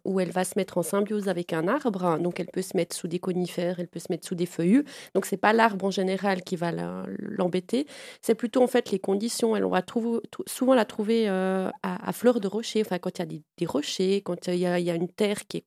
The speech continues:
cou-, qui est faible, donc il y a peu de terre. Donc, c'est souvent là qu'on les trouve. Et, euh, sinon, il y a un autre cycle de vie, c'est que pendant qu'elle est en symbiose avec un arbre, elle peut faire des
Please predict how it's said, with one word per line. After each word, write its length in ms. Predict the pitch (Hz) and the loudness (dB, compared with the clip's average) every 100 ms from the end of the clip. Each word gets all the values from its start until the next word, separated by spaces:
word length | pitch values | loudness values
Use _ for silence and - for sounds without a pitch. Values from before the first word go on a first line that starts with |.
| - | -12
cou-, 140 | - 202 | -14 -8
qui 80 | 165 | -8
est 80 | |
faible, 460 | 156 - 233 190 156 | -4 2 2 2 0
donc 140 | 160 160 | -2 -6
il 20 | |
y 20 | |
a 40 | 160 | -6
peu 160 | - 226 | -2 -4
de 60 | - | -2
terre. 480 | 170 185 208 - 165 - - - - | -4 -4 -6 -6 -6 -8 -20 -6 -2
Donc, 120 | 175 | -2
c'est 100 | 175 | -4
souvent 280 | - 214 220 | -4 0 2
là 140 | 214 | 0
qu'on 160 | - 185 | 0 -4
les 140 | 175 | -4
trouve. 520 | - - 269 226 170 - - - - - - | -6 -4 -2 -2 -4 -6 -16 -18 -18 -12 0
Et, 240 | 220 220 | 4 4
euh, 200 | 214 208 | 4 2
sinon, 300 | 214 240 262 | 0 0 0
il 60 | 302 | 2
y 40 | |
a 60 | 208 | 2
un 260 | 180 175 175 | 2 2 0
autre 120 | 277 | 0
cycle 260 | - 262 | -4 -6
de 100 | 202 | -2
vie, 180 | 214 226 | -2 -2
c'est 200 | 254 196 | -2 -2
que 140 | 190 190 | -2 -4
pendant 260 | 185 226 | -2 -2
qu'elle 220 | 254 247 220 | 0 0 2
est 60 | |
en 80 | 208 | 0
symbiose 440 | 190 196 208 233 | -2 -2 0 0
avec 260 | 196 175 - | -2 -4 -4
un 120 | 175 | -2
arbre, 240 | 196 262 214 | 0 0 -2
elle 80 | |
peut 100 | - | -4
faire 220 | 185 240 226 | -4 -2 -4
des 140 | 185 | -6